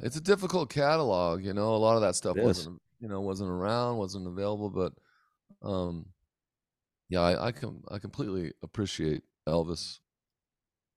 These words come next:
Speaker 1: Um,
Speaker 2: Yeah.
Speaker 1: and, uh, and I think the record that really got the most attention is the Elvis in Memphis record, which, with Chips Moman and the American House Band.
Speaker 2: Okay.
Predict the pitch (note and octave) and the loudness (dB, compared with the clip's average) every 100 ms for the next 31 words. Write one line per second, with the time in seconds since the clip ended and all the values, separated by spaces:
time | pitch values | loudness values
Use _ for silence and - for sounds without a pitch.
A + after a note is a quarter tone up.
0 | - D#2 D2 D2 C2+ - _ _ _ _ | -12 -10 -8 -10 -14 -20 _ _ _ _
1 | A#1+ D2+ D3 D2+ D2 D2 D2 - _ - | -2 4 4 2 -2 -2 -6 -12 _ -4
2 | G#2 G#2+ C#3+ B2+ A2+ F#2+ G#2+ G#2+ G2 F#2 | 2 2 2 0 0 4 4 2 -4 -6
3 | G2 A2+ G2+ F#2 F#2 F2 F#2 F#2 - E2 | -8 -6 -4 2 2 2 2 2 0 -2
4 | - E2+ - E2+ D#2 D2 - _ _ - | -2 -2 -2 -2 -2 -4 -8 _ _ 2
5 | F#2 F2+ E2+ E2 D#2 G#2 G2+ C#2+ - C#2 | 4 6 4 -2 2 2 2 -4 -4 -2
6 | C#2 C#2 C#2+ B1+ - - D2 - F2 - | -2 -4 -6 -6 -8 -8 -6 -4 -4 -4
7 | F#2+ A2 G2+ F#2 E2+ D2 D2 D2+ D2+ D2+ | -2 -2 0 -4 -6 -8 -8 -6 -4 -6
8 | C#2 D2+ D2 - C#2 C#2 C2+ C#2 | -6 -6 -6 -8 -8 -4 0 0